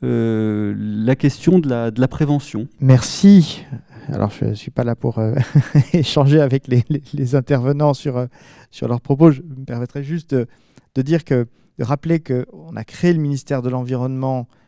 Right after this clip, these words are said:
Speaker 2: euh, actuel, euh, la transition écologique,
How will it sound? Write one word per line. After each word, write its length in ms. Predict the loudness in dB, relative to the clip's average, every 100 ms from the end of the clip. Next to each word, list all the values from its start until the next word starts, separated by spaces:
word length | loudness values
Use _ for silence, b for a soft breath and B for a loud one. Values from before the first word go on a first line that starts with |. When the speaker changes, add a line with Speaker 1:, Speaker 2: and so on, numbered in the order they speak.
| _ _ -12
Speaker 2:
euh, 120 | -10
actuel, 540 | -8 -2 2 4 2 -4 b b b -14
euh, 760 | -10 -8 -8 -10 -10 -12 -12 -10
la 120 | -10
transition 480 | -8 -8 -6 -6 -6
écologique, 680 | -4 -4 -2 -2 -4 -8